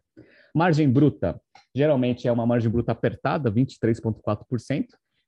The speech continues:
mas, independente disso, a escala do negócio faz o ebitda ser positivo. Então, a margem ebitda foi dezessete ponto oito, contra nove por cento no mesmo tri-, no mesmo semestre do ano passado. Então, é um negócio que, eventualmente, ele dá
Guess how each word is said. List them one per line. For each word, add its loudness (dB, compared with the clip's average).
mas, 0
independente 0
disso, 0
a 2
escala -2
do 0
negócio 0
faz 0
o 2
ebitda 0
ser -2
positivo. 0
Então, -2
a 0
margem 0
ebitda 0
foi 0
dezessete -2
ponto -2
oito, 2
contra 0
nove 2
por -2
cento -4
no -2
mesmo -2
tri-, -4
no -2
mesmo 0
semestre -2
do 0
ano 0
passado. -6
Então, 0
é 0
um 0
negócio -2
que, 2
eventualmente, -2
ele 2
dá -2